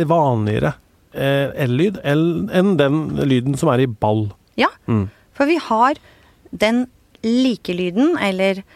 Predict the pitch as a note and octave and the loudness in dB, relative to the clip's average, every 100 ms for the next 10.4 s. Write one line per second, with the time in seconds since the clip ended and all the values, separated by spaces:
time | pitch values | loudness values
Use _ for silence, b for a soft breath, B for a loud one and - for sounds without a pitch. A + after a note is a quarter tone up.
0 | b b - D#3+ F#3+ A#3 D4 - - - | b b -18 -2 0 2 0 -2 -10 -4
1 | A#3 B3 F#4 B4 b b b b b A3 | -2 0 0 -2 b b b b b 0
2 | A3 A3 - A3+ B3 G3 C4 D#4+ - F#3+ | 2 0 -2 -4 -2 0 0 0 -4 -2
3 | F#3 F3+ G#3+ A3+ A#3 - _ E4 C#5+ C5+ | -2 -2 0 0 -2 -6 _ 2 2 4
4 | D4 - _ - B2+ G2 G2+ _ _ _ | 0 -2 _ -4 -2 -2 -4 _ _ _
5 | _ _ _ - B3+ B3 A3 G#3+ G3 F#3 | _ _ _ -4 0 2 2 0 0 0
6 | F#3+ - - - - D#3+ E3+ F3+ C3 - | -2 -6 -20 -20 -6 -2 0 0 -4 -10
7 | _ B B B B - F3+ F#3 G#3 G3 | _ B B B B -2 2 4 4 4
8 | F#3 - F3 D3 G#2+ G#2 C3 D#3+ - A2+ | 2 2 2 4 4 4 2 2 0 2
9 | A2 A#2+ D#3+ E3+ D3+ A#2+ C#3 C#3+ A2+ C3 | 2 2 2 4 4 4 2 2 0 0
10 | A#2+ A2+ - | 0 -2 -6